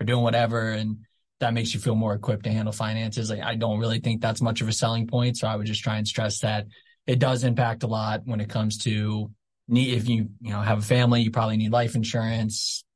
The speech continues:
Your health is gonna affect that. Like I said, disability insurance, if it gets to a certain point, sometimes they won't even sell you insurance because they think it's deemed,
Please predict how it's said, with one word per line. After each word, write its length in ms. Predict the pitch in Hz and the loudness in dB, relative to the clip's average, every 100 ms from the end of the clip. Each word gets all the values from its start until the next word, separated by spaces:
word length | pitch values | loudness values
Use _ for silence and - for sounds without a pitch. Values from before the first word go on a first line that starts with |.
| _ _ _ - | _ _ _ -14
Your 120 | 117 | -6
health 220 | 117 107 | -6 -4
is 120 | 113 117 | -6 -4
gonna 180 | 107 | -2
affect 340 | 101 - 117 117 | -2 0 -2 0
that. 300 | 117 113 117 | -2 0 -2
Like 160 | 104 | -4
I 60 | 107 | -4
said, 260 | - 113 107 | -2 0 0
disability 480 | 110 104 110 113 | -2 -2 -2 0
insurance, 640 | 110 107 117 110 110 104 - - - _ | 0 0 0 0 0 -2 -8 -18 -20 _
if 160 | 110 110 | -4 0
it 80 | |
gets 240 | 110 110 - | 0 0 0
to 120 | 117 | 0
a 40 | 104 | 0
certain 280 | 120 104 | 0 -2
point, 320 | 101 117 110 107 | -2 -2 -2 -2
sometimes 420 | 107 110 107 104 | -2 -2 -2 -2
they 100 | 110 | -2
won't 200 | 110 110 | -2 -2
even 180 | 104 - | -4 -4
sell 260 | - 131 | 0 2
you 160 | 123 123 | 2 2
insurance 500 | 117 - 120 117 113 | 0 0 0 0 -2
because 280 | 117 123 107 | -4 -2 -2
they 140 | 110 | -4
think 260 | 104 113 107 | -4 -4 -4
it's 140 | 101 | -6
deemed, 500 | - 110 110 110 110 | -2 0 2 2 0